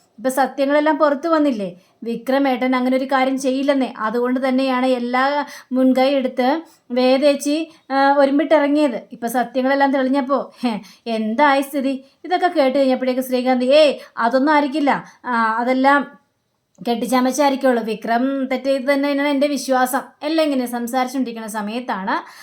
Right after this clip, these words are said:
നമ്മുടെ, ഏ, ശങ്കരൻ വരുന്നത്. അപ്പോ, ഏ, ശങ്കരനെ,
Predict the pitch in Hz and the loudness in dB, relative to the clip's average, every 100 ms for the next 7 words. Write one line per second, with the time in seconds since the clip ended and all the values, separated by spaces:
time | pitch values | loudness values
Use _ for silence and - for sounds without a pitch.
0 | - - - _ _ 302 339 339 302 294 | -20 -20 -20 _ _ 0 2 6 6 6
1 | 349 339 302 302 294 302 302 320 320 277 | 4 4 6 6 4 2 4 4 4 4
2 | 269 233 - 240 269 294 330 285 277 277 | 2 -2 -6 0 4 6 6 6 8 8
3 | 269 277 269 294 320 320 | 6 2 2 4 4 2